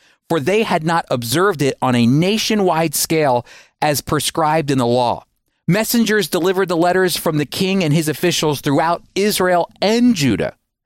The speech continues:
The royal edict read like this, "O Israelites, return to the Lord God of Abraham, Isaac, and Israel, so he may return to you who have been spared from the kings of Assyria.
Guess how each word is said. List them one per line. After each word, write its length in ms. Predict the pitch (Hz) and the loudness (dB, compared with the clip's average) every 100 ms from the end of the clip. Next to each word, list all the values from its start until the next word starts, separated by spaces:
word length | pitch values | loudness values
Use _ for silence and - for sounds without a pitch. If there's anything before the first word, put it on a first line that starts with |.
| _ - | _ -4
The 60 | 147 | 0
royal 400 | 156 196 214 196 | 2 2 2 0
edict 320 | 180 175 175 135 | -2 0 -2 0
read 280 | 135 151 | -2 0
like 280 | 139 123 117 | -2 -4 -4
this, 420 | 127 107 - - _ _ _ - | -4 -4 -6 -10 _ _ _ -2
"O 220 | 214 226 | -2 0
Israelites, 720 | 202 196 165 127 92 - - _ - | 0 0 0 0 -2 -6 -20 _ -2
return 480 | 160 - 202 226 220 | -2 0 -2 0 -2
to 100 | 202 | -2
the 120 | 143 | 0
Lord 480 | 147 175 196 151 113 | 2 2 0 -2 -2
God 260 | 156 180 | 0 0
of 140 | 160 - | -2 -2
Abraham, 480 | 160 180 180 180 180 - | -2 0 0 -2 -4 -4
Isaac, 420 | 151 165 165 160 - | -4 -2 -2 -4 -4
and 160 | 156 147 | -4 -2
Israel, 500 | 156 165 147 127 85 - - - | -2 0 0 -2 -2 -8 -16 -4
so 140 | 180 | -4
he 160 | - 233 | 0 -2
may 140 | 220 | 0
return 500 | 185 - 196 202 196 | -2 -2 -2 0 -2
to 200 | - 196 | 0 -2
you 440 | 175 160 220 226 | -2 -2 0 0
who 180 | 143 160 | 2 0
have 220 | 151 139 | 0 0
been 180 | 139 135 | 0 0
spared 580 | - - 185 180 202 196 | -2 -4 -2 0 0 -2
from 200 | - 147 | -2 -2
the 100 | 127 | -2
kings 420 | - 208 196 180 | -2 -4 -2 -2
of 120 | 165 | -2
Assyria. 600 | 151 - 175 180 156 82 | -2 -2 0 2 0 -2